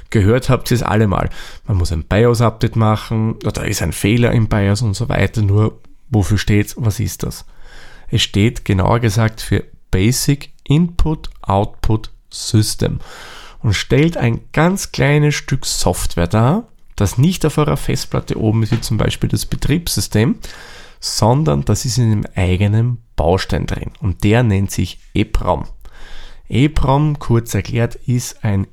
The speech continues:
Erasable, Programmable, Read-Only Memory. Okay,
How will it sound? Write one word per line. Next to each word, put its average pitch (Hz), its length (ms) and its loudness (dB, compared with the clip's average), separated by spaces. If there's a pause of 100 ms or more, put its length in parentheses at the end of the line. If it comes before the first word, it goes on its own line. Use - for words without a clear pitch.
Erasable, 151 920 2 (380)
Programmable, 131 1300 2 (340)
Read-Only 110 1200 2 (140)
Memory. - 600 0 (920)
Okay, - 320 -2